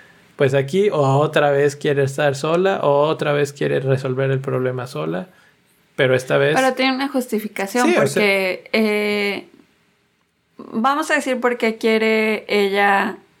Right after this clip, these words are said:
Speaker 2: resolver el problema sola. O sea, ¿cuál e-, cuál era el problema?
Speaker 1: El problema
Speaker 2: <clears throat>
Speaker 1: es que hay un bosque que
Speaker 2: Encantado.
Speaker 1: que está bajo una especie de maldición
Speaker 2: Ajá.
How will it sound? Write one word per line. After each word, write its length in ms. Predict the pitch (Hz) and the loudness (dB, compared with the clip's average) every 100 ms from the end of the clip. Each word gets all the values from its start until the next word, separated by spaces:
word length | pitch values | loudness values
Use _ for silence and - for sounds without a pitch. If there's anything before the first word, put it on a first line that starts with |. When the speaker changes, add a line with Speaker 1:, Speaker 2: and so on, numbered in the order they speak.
| _ _ - | _ _ -4
Speaker 2:
resolver 440 | 226 226 208 196 | 0 2 2 2
el 40 | 196 | 0
problema 360 | 190 180 175 | -2 -4 -6
sola. 240 | 185 - - | -6 -8 -8
O 40 | |
sea, 200 | - 180 | -4 0
¿cuál 180 | 214 214 | 2 2
e-, 120 | 220 | 2
cuál 180 | 220 233 | 2 4
era 100 | 220 | 4
el 80 | 208 | 2
problema? 380 | 180 170 165 - - - - - - - | -2 -4 -6 -10 -18 -20 -20 -20 -18 -4
Speaker 1:
El 140 | 175 | -4
problema 520 | 170 180 196 240 277 285 | 0 0 2 2 2 0
Speaker 2:
<clears throat> 160 | 320 | 2
Speaker 1:
es 580 | 240 208 247 262 - - _ | 2 2 0 -2 -10 -14 _
que 140 | - 165 | -2 0
hay 180 | 160 175 | 2 0
un 200 | 170 147 | -2 0
bosque 760 | 170 202 - - 240 233 233 | 0 0 -4 -2 0 -2 -6
que 340 | - 151 139 139 | -2 0 2 2
Speaker 2:
Encantado. 520 | 175 165 214 247 392 | 0 -2 -2 0 -2
Speaker 1:
que 280 | 147 139 135 | 0 2 2
está 560 | 135 - 151 151 160 | -2 -2 0 2 2
bajo 300 | 165 151 - | 2 0 0
una 180 | 143 147 | 0 0
especie 480 | 143 - 143 135 151 | -4 0 -2 0 0
de 100 | 135 | 2
maldición 800 | 131 123 123 127 160 160 180 214 | 0 -2 -6 -6 -2 0 2 0
Speaker 2:
Ajá. 280 | 185 - - | -4 -6 -8